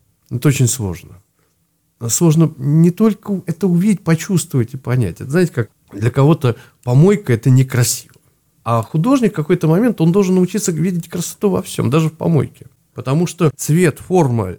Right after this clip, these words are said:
линия, ритм, всё присутствует здесь. И увидеть и воплотить это, ну, это, по сути, задача, в первую очередь, художника. А вот то, что я, о чём я говорю, это уже следующий этап.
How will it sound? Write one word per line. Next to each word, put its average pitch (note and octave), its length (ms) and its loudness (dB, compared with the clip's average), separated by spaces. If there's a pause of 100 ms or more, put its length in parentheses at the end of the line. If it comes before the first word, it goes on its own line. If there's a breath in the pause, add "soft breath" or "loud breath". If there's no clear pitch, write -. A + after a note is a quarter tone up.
линия, C#3 540 4
ритм, D3+ 500 0 (280)
всё - 320 -4 (180)
присутствует F#3+ 760 -6
здесь. D3+ 580 -8 (540)
И F3+ 400 0 (140)
увидеть F#3+ 540 -2
и F3+ 80 -2
воплотить D#3 760 -2
это, - 380 -10 (420)
ну, A#2 180 -4
это, E3 160 -2
по D3 140 -8
сути, C#3 300 -10
задача, A#2 420 -8
в C3+ 40 -12
первую B2+ 260 -10
очередь, - 160 -20
художника. G#2+ 500 -16 (640)
А A2 80 -8
вот D3+ 300 -4
то, B3 160 -4
что F3+ 180 -8
я, E3 120 0
о - 40 -4
чём D#3+ 180 -6
я D#3+ 80 -2
говорю, A3+ 280 -6
это D3 140 -4
уже B2 120 -4
следующий D3 520 -10
этап. - 220 -20